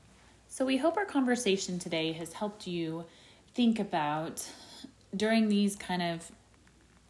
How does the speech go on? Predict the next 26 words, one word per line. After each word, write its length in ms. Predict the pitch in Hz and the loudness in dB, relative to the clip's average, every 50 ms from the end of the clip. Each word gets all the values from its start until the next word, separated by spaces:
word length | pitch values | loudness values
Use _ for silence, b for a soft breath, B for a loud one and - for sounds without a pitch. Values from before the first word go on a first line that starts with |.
| _ _ - | _ _ -20
crazy 480 | - - - 180 175 196 214 202 226 214 | -20 -12 -4 0 2 2 4 4 4 2
times, 560 | - - 160 143 139 143 143 135 160 185 - B B B B B B | 2 0 -2 -2 -2 -2 -4 -4 -6 -8 -10 B B B B B B
how 200 | - - 208 185 | -2 4 6 6
you 240 | 190 196 190 208 208 | 6 6 4 2 0
can 200 | 202 - 240 214 | 0 0 0 0
evaluate 800 | 196 190 190 175 175 175 185 185 180 175 175 180 - - - - | 2 2 0 0 0 0 -2 -4 -6 -6 -6 -6 -8 -8 -8 -6
your 120 | 147 190 190 | -6 -2 -2
sphere 360 | - - - - 220 202 190 | -2 -4 -2 -2 -2 -2 0
of 80 | 175 | -2
influence 800 | 170 156 151 185 - 202 175 - - 80 - - - - - - - - | -2 -6 -8 -10 -12 -10 -10 -8 -8 -10 -10 -10 -10 -10 -10 -10 -10 -8
and, 480 | - 190 190 185 180 175 175 170 175 - B B B B B B B B _ - | -6 -4 -4 -2 -2 -4 -4 -6 -6 -10 B B B B B B B B _ -6
you 120 | - 196 190 | -2 -2 0
know, 220 | 185 170 170 170 | 0 0 -2 -4
how 200 | 170 - 180 175 | -4 -4 -4 -6
God 520 | 170 - 190 185 185 180 180 180 - - - | -4 -2 0 2 2 2 2 0 -4 -6 -8
truly 360 | - - - 262 240 254 240 | -8 -6 -6 -4 -4 -4 -6
calls 340 | - - 170 165 165 - 175 | -6 -6 -4 -4 -4 -4 -4
us 200 | 165 - - - | -6 -6 -6 -6
to 120 | - 190 | -8 -8
be 140 | 190 180 175 | -6 -6 -4
a 60 | 165 | -4
light 380 | 160 175 170 165 165 175 - - | -4 -4 -4 -4 -4 -4 -6 -6
in 100 | - 185 | -8 -8
the 60 | 180 180 | -8 -6
darkness. 720 | - 156 147 151 151 - - 156 156 160 165 - - - - - - | -6 -6 -8 -8 -10 -10 -10 -8 -8 -8 -10 -10 -14 -16 -16 -12 -10
And 340 | 165 175 165 160 151 - | -8 -8 -8 -8 -8 -12